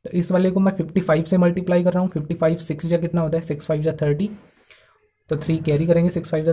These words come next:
थर्टी और थ्री हंड्रेड थर्टी एक्स, प्लस फिफ्टी फ़ाइव को फ़ाइव से मल्टीप्लाई करेंगे, फ़ाइव फ़ाइव जा ट्वेंटी फ़ाइव, फ़ाइव फ़ाइव जा ट्वेंटी फ़ाइव और टू, टू हंड्रेड सेवेंटी फ़ाइव वाई।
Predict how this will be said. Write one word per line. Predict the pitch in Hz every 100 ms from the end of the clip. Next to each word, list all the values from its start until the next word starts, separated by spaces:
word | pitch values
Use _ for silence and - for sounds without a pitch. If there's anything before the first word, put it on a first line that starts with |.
| 160
थर्टी | 147 156
और | 156 - -
थ्री | 180 165
हंड्रेड | 165 170 175
थर्टी | - 143 135 139
एक्स, | - - _ _ _ _ _ _ _ _ _ _ _ _ _ _ 170
प्लस | 170 170 - _
फिफ्टी | 165 156 190
फ़ाइव | 175 170
को | 190
फ़ाइव | 175 151
से | 160
मल्टीप्लाई | 165 165 165 165
करेंगे, | 160 160 170
फ़ाइव | 165 147
फ़ाइव | 151 147
जा | 151
ट्वेंटी | 143 143 160
फ़ाइव, | 160 160 165 -
फ़ाइव | 147 143
फ़ाइव | 147
जा | 151
ट्वेंटी | 151 143 147
फ़ाइव | 156 147 151
और | 151
टू, | 160
टू | 156 147
हंड्रेड | 147 147 143
सेवेंटी | 143 139 151
फ़ाइव | 165 160 156
वाई। | 156